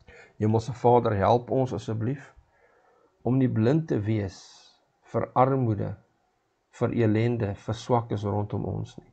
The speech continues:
Maar Here, wys hulle vir ons uit. En dit waarmee U ons seën, Heer, maak ons harte sag,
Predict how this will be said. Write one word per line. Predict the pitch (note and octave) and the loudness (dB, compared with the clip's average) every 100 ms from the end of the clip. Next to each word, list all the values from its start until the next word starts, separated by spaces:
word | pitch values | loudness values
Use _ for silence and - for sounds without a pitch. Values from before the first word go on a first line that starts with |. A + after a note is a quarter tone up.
| _ _ _ _ _ _ _ _ - | _ _ _ _ _ _ _ _ -4
Maar | G#2+ | 0
Here, | A2+ B2+ B2 | 2 2 2
wys | A2 A#2+ C3 | 0 -2 -2
hulle | C#3 C#3 | -4 -4
vir | B2+ A#2+ | -4 -4
ons | A#2 - | -6 -8
uit. | A2 - - _ _ _ _ _ _ _ _ _ _ | -8 -12 -20 _ _ _ _ _ _ _ _ _ _
En | B2 C3+ | 0 0
dit | C3+ | 2
waarmee | A#2+ A#2+ B2 B2+ | 2 2 2 2
U | C#3+ C3 | 2 2
ons | A#2+ - | 0 -6
seën, | - B2+ G2 G#2 - - _ _ _ | -6 -4 -4 -8 -16 -20 _ _ _
Heer, | A2 A#2 | -2 0
maak | A#2 A2 B2 C3 | 2 2 2 0
ons | A#2+ | -2
harte | G#2 A2+ A#2+ A#2 | 0 0 -2 -6
sag, | - C3 | -4 -4